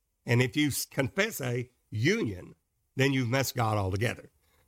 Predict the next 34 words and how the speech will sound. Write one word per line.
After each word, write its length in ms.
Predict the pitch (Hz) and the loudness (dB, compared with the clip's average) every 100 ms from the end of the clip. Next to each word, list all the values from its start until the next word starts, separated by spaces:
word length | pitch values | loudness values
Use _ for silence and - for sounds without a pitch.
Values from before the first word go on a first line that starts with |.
| - | 0
That's 260 | 120 123 | 2 2
the 140 | - 156 | 0 4
mystery 360 | 165 156 135 | 4 2 0
of 120 | 135 101 | -2 -2
God 220 | 87 107 | -4 -4
and 80 | 143 | -4
of 60 | |
the 60 | 131 | -4
Father 300 | - 85 101 | -4 -4 0
and 80 | 147 | 0
of 100 | 139 | 0
Christ. 460 | 101 87 135 - _ _ _ | 0 2 0 -2 _ _ _
And 160 | 117 123 | 0 2
it 100 | 139 | 2
says, 420 | - 98 101 131 | -2 0 0 2
"Let 180 | 113 120 | 0 0
no 120 | 117 | 2
man 180 | 120 131 | 2 2
deceive 360 | 131 - 113 120 | 0 2 2 4
you 60 | |
by 140 | 131 143 | 2 0
any 140 | 170 | 0
means, 520 | 147 101 104 151 - - _ _ _ _ _ _ _ _ _ | 0 0 0 -2 -6 -12 _ _ _ _ _ _ _ _ _
as 240 | - 123 120 | 2 2 2
that 220 | 120 - | 0 0
you 120 | 147 | 2
have 160 | 127 117 | 2 0
been 120 | 123 | -2
established 540 | 120 - 147 143 135 | -2 0 0 0 -2
in 100 | 123 | -2
the 80 | 123 | -2
doctrine 400 | 120 107 107 131 | -2 -2 0 0
of 140 | 147 127 | -2 2
Christ, 420 | 151 117 95 | 2 0 -4